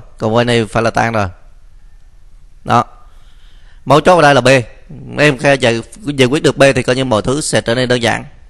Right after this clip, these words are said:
Được chưa? Và chúng ta muốn giải quyết được B thì chúng ta dựa vào A. A chúng ta là hợp chất F E O H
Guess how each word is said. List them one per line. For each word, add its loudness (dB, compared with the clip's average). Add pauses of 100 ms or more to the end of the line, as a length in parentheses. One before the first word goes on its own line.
Được -6
chưa? 4 (520)
Và 2
chúng -6
ta 4
muốn -4
giải 2
quyết -6
được -4
B 2 (160)
thì -2
chúng -6
ta -2
dựa 2
vào 0
A. 0 (160)
A 2
chúng -8
ta 2
là 0
hợp -4
chất -2 (1300)
F 4
E 4
O 4
H -2